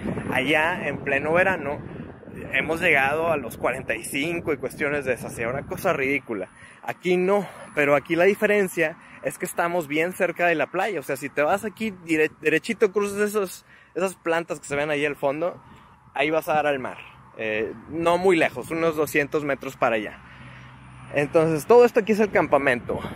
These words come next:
por cierto. Todas estas casas que estamos pasando aquí a mi izquierda son campamento, que les digo, que son empleados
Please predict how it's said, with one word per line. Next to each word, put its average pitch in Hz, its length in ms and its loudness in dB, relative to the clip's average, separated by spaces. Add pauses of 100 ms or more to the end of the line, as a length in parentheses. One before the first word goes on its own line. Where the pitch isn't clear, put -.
por 123 160 0
cierto. 123 320 0
Todas 180 180 2
estas - 180 -6
casas 165 280 0
que - 80 -12
estamos 160 280 2
pasando 143 360 -4
aquí 147 300 0
a 147 80 4
mi 135 100 -4
izquierda 180 640 2 (760)
son 147 240 -2
campamento, 143 800 0
que 147 80 0
les 139 80 2
digo, 143 140 2
que 131 220 -4
son 131 400 -2
empleados 127 800 0